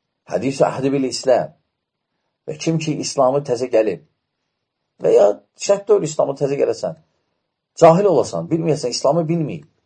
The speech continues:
Necə ki, məsələn, xüsusən bu S N G, hələ mən S N G-yə misal gətirəm, hansı ki, ərəb ölkələrində də o qədər cahil var.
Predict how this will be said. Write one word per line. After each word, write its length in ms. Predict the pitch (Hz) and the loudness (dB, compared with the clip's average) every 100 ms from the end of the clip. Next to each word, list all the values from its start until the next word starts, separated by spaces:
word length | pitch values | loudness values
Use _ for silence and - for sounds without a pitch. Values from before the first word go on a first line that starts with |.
| _ _ _ _ _ _ - | _ _ _ _ _ _ -4
Necə 240 | 147 - | -4 -2
ki, 60 | 160 | -2
məsələn, 500 | 160 156 139 143 156 - _ _ _ _ _ _ | -2 0 -2 -2 -4 -10 _ _ _ _ _ _
xüsusən 400 | - 147 147 131 | -6 -4 -2 0
bu 100 | 131 120 | 2 0
S 180 | - 113 | -2 -6
N 100 | 104 | -4
G, 100 | 95 85 | -4 -2
hələ 160 | 117 | -2
mən 200 | 127 131 - | -2 -4 -4
S 200 | - 117 | -4 -6
N 80 | 113 | -2
G-yə 160 | 117 127 | -2 -2
misal 300 | 110 120 117 | -2 0 0
gətirəm, 340 | - 110 117 | -4 -4 -2
hansı 220 | 110 - | -4 -4
ki, 80 | - | -2
ərəb 240 | 110 123 120 | 0 2 0
ölkələrində 420 | 110 110 107 113 | -2 0 0 0
də 140 | 110 101 | 0 0
o 140 | 139 | 0
qədər 240 | 113 101 90 | -2 -4 -2
cahil 380 | - 78 92 85 | 0 0 -2 -4
var. 220 | 69 - | -6 -6